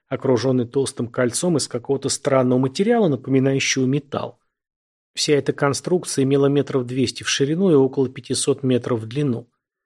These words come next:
Высота ясно говорила о нескольких этажах конструкции.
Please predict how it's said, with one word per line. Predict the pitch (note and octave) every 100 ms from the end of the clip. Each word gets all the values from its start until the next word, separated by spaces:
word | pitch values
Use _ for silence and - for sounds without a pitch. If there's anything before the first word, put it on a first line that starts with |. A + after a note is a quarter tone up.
| _ _
Высота | B2 - F#3 A3 G3
ясно | C#3+ D3 - B2
говорила | A#2+ C3 E3+ G3+
о | C3+
нескольких | B2 C3 - A#2 B2+ C3+
этажах | B2 A#2 A2+ G#2
конструкции. | - C3+ - - A#2 - C3+